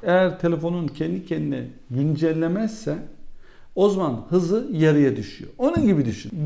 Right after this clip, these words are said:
Güncellenmesi gerekiyor. Aktüel kalması gerekiyor. Bunu en güzel açıklayan hadis-i şerif var. Peygamberimiz öyle buyuruyor. "İki günü bir olan ziyandadır." Elindekilerini kaybediyor.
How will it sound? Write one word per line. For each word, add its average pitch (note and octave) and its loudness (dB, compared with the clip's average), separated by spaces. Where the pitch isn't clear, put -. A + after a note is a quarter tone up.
Güncellenmesi F3+ 2
gerekiyor. B2 -4
Aktüel D#3+ 0
kalması B2 0
gerekiyor. A2 -6
Bunu B3+ 0
en C#4 0
güzel F3 2
açıklayan F3+ -2
hadis-i D#3+ 2
şerif F#3 0
var. E3+ -4
Peygamberimiz D3 2
öyle C#3+ 4
buyuruyor. C#3 0
"İki G#3 0
günü G#3 0
bir A#3+ 2
olan G#3 2
ziyandadır." E3 4
Elindekilerini F3+ 4
kaybediyor. C#3 0